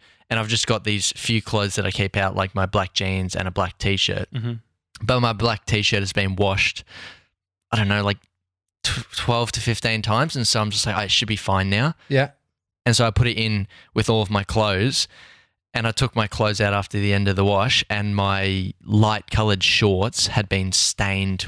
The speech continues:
Speaker 1: with some browny, dirty sort of ink.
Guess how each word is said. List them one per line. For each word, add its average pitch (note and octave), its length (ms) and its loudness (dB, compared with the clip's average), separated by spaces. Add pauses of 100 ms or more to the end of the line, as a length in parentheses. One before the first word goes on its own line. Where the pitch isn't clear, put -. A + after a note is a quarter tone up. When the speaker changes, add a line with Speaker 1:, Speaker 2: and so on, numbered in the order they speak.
Speaker 1:
with G2+ 140 -2
some F2+ 420 -2 (100)
browny, G2 640 0 (540)
dirty G2+ 480 0
sort G2 220 0
of F#2+ 180 -4
ink. G2+ 340 -6